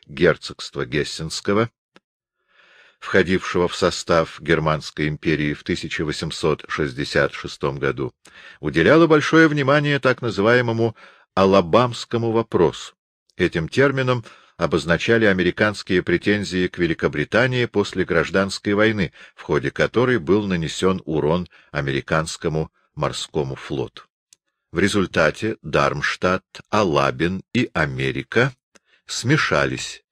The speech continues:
в сне Облонского. Страница двадцать третья. Номер три. Il mio tesoro.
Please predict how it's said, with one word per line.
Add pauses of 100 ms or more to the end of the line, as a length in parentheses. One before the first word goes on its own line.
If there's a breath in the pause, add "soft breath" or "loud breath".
(100)
в
сне (100)
Облонского. (340)
Страница (300 soft breath)
двадцать
третья. (2250 loud breath)
Номер
три. (920 soft breath)
Il
mio (160)
tesoro.